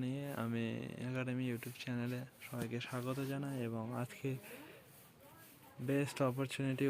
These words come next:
work from home job, এটা সম্পূর্ণ অনলাইন মারফত হবে। এটা Amazon থেকে হায়ার করা হয়েছে। এখানে ভ্যাকান্সি আপনারা দেখতে পারেন,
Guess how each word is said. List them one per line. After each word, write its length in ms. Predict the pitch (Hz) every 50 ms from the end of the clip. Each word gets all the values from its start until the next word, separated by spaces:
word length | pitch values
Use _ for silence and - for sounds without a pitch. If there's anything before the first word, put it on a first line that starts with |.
| 131
work 160 | 127 127 131 - -
from 140 | - 135 135 131 120 120
home 180 | 127 123 131 135 123
job, 160 | 127 123 123 113 113
এটা 280 | 110 113 - 131 123 123 127 123 131 - - - -
সম্পূর্ণ 400 | 139 131 131 131 139 139 139 139 139 135 135 131 - - - - - -
অনলাইন 320 | 104 127 131 131 127 127 131 131
মারফত 320 | 123 117 113 120 127 127 120
হবে। 220 | 123 123 101 107 127 143 143
এটা 140 | 135 135 131 127 123
Amazon 320 | 123 127 127 131 135 135 135 131
থেকে 240 | 139 135 135 135 131
হায়ার 320 | 131 131 127 127 123 123 123 -
করা 160 | 120 120 117
হয়েছে। 320 | 123 120 113 117 - - 139 147 156 - - - - - - - - - - -
এখানে 240 | - 139 147 143 139 135 131
ভ্যাকান্সি 400 | 139 135 127 139 143 143 - 151 143 135
আপনারা 220 | 135 135 139 139 131 135
দেখতে 200 | 139 135 - 143 139
পারেন, 360 | 143 135 135 139 139 139 139